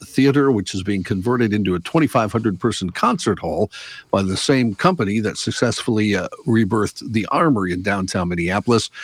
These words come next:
As for Clinton and P-Funk, they're not due to play there until September sixteenth, but tickets for their show will go on sale along with all the others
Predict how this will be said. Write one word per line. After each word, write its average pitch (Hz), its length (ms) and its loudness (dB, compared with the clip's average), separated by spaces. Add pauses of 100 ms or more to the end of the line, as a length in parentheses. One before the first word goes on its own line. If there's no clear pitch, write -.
(380)
As 151 180 4
for 143 160 2
Clinton 214 340 2
and 135 200 2
P-Funk, 170 560 4
they're 156 160 4
not 151 200 4
due 160 140 4
to 117 80 0
play 147 220 0
there 131 160 2
until 117 200 -2
September - 440 -2
sixteenth, 226 680 -2
but 98 140 -6
tickets 135 340 -2
for - 140 -4
their 117 220 0
show - 240 -2
will 123 140 2
go 107 200 2
on 101 160 2
sale 120 340 0
along 104 300 2
with 95 160 0
all 98 140 2
the 90 160 0
others 101 340 2